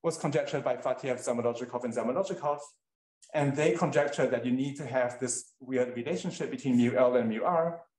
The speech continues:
uh, for this to hold.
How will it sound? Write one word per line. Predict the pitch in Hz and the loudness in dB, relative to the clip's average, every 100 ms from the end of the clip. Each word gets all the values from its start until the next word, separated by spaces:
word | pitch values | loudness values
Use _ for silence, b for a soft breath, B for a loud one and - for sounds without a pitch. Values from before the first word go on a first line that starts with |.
| - - - | -20 -20 -4
uh, | 131 113 117 120 - _ _ _ _ _ _ _ _ _ - _ _ | -2 0 -4 -8 -14 _ _ _ _ _ _ _ _ _ -20 _ _
for | 147 | -4
this | 127 - - | -4 -4 -6
to | |
hold. | 139 220 190 185 | -2 0 0 -2